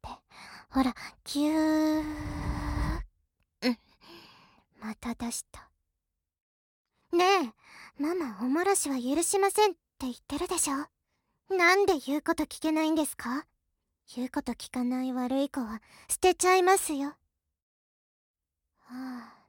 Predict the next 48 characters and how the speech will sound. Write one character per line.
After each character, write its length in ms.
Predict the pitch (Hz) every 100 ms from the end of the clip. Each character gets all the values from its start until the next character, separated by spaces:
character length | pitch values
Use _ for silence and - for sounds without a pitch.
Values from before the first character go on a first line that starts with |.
| _
泣 140 | 226 214
い 20 |
ち 80 | -
ゃ 40 | 262
っ 40 | _ -
た。 260 | 262 - _ _ _ _ _ _ _ _ _ _ _ _ _ -
私 520 | 285 294 - - 294
知 200 | - 302
り 100 | 302
ま 140 | 311
せ 140 | 311 330
ん 120 | 302
よ。 100 | 240 247 _ _ _ _ _ _ _ _ -
泣 140 | 240
け 120 | - 294
ば 140 | 247
い 180 | 233 269
つ 120 | -
も 120 | 277 220
あ 180 | -
や 140 | 247 269
し 80 | -
て 100 | 269
く 160 | -
れ 140 | 233 226
る 80 |
と 120 | - 233
思 200 | 208 233
っ 20 | -
た 140 | 233
ら 160 | 220 _ _ _ _
大 160 | 311 320
間 120 | 320
違 20 | - 359 269
い 20 |
で 80 | 247
ご 120 | -
ざ 140 | 220 233
い 80 |
ま 160 | 226 226
す。 160 | - _ _ _ _ _ _ _ _ _ _ _ _ _ _ _ _ _ _ _
は 220 | _ - 254
い、 100 | - _ _ _ _ -
お 60 |
ち 240 | - - 285
ん 80 | 285
ち 200 | -
ん 120 | 247